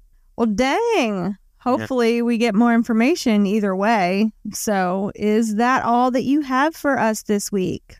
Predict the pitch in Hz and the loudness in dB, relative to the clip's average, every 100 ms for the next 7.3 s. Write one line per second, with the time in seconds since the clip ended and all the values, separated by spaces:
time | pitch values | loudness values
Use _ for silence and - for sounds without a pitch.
0 | _ 123 131 113 113 - 139 - 196 - | _ 0 2 2 -4 -2 -4 -2 -4 -4
1 | - - 139 135 147 131 123 127 127 151 | -6 -2 2 2 2 2 2 2 0 2
2 | 233 214 131 123 110 117 110 107 107 - | 2 2 2 0 0 0 2 2 0 0
3 | 123 - _ _ _ _ _ _ 277 427 | -4 -6 _ _ _ _ _ _ -2 0
4 | 262 226 202 - 226 208 - - 285 - | 0 0 0 2 2 2 -4 -2 -2 0
5 | 339 392 392 - 220 233 175 160 - 214 | 0 0 -2 -2 0 0 0 -4 -8 -6
6 | - 247 302 151 254 254 240 202 - 55 | 0 2 4 4 4 4 4 2 -4 -8
7 | 52 - 208 | -10 -8 -8